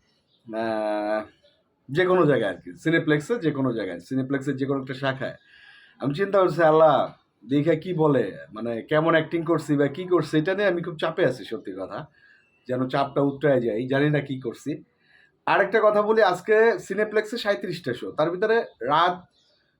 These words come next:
বারোটা একটার দিকে বা তারও আগের থেকে চৌত্রিশটা শো সোল্ড আউট, মানে, একদম শেষ। তিনটা শোর কিছু টিকিট ছিল। এটা ঘুম থেকে উঠতে উঠতে শেষ। ব-,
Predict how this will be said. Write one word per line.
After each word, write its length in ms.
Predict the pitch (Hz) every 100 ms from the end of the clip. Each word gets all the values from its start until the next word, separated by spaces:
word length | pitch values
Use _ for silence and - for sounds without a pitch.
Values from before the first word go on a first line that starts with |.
| _
বারোটা 460 | - 139 165 175 196
একটার 280 | 190 196 180
দিকে 460 | 214 226 226 240 165
বা 120 | 170
তারও 280 | 170 175 190
আগের 240 | 190 196
থেকে 300 | 214 240 254 - -
চৌত্রিশটা 520 | 240 254 254 220 -
শো 400 | 208 226 226 240 -
সোল্ড 300 | - 240 226
আউট, 200 | 170 123 -
মানে, 160 | 185 240
একদম 200 | - 202
শেষ। 440 | - 180 123 - _ _ _ _ _ _ -
তিনটা 360 | 269 254 247
শোর 240 | 226 254 262
কিছু 300 | 240 226 254
টিকিট 340 | 240 233 -
ছিল। 220 | 147 113 - _ _ _ _ _ _ _ _ - _
এটা 200 | 170 269
ঘুম 260 | 170 175 214
থেকে 180 | 214 214
উঠতে 260 | 202 -
উঠতে 220 | 185 180 156
শেষ। 280 | 147 135 151
ব-, 400 | 151 143 160